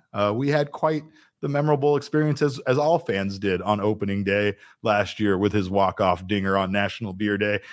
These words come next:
We will never forget that, and, uh, gonna be interesting to see if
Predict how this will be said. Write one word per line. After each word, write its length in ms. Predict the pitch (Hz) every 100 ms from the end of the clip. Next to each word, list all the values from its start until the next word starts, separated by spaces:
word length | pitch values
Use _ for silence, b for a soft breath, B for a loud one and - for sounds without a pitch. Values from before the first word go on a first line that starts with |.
| B B
We 80 | 127
will 80 | 135
never 240 | 180 165
forget 340 | 160 156 156 127
that, 300 | 95 95 -
and, 360 | 101 101 104 107
uh, 360 | 107 107 113
gonna 180 | 117 135
be 100 | 135
interesting 380 | 131 113 - 120
to 80 | 107
see 260 | - 123
if 160 | 113